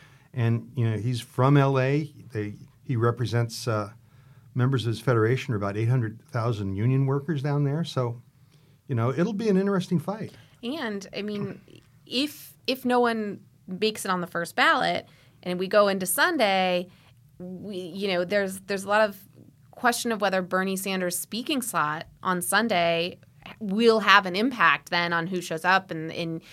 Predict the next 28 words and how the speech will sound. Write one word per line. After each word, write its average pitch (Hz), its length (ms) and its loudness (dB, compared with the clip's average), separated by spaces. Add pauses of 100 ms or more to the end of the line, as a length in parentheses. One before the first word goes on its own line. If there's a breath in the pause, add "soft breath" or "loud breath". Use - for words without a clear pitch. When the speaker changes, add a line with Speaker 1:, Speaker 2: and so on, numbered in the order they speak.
(160 soft breath)
Speaker 2:
you 180 80 0
know, 175 100 2
what 180 180 2
the 165 60 -2
mood 208 320 4
is 214 160 6
like 180 300 6
for 190 100 -2
the 170 120 -4
second, - 460 -4
for 185 120 -2
the 170 100 -2
rounds 170 360 2
of 165 100 -8
voting. 240 560 4
And, 175 160 -4 (320 soft breath)
you 226 100 -2
know, 196 120 2
there's 214 200 2
a, 214 260 0
there's, 226 280 2 (1000)
the, 220 240 0
these 269 340 0
presidential 320 540 0
candidates 202 480 -2
might 208 220 2
also 269 320 4
have 175 540 4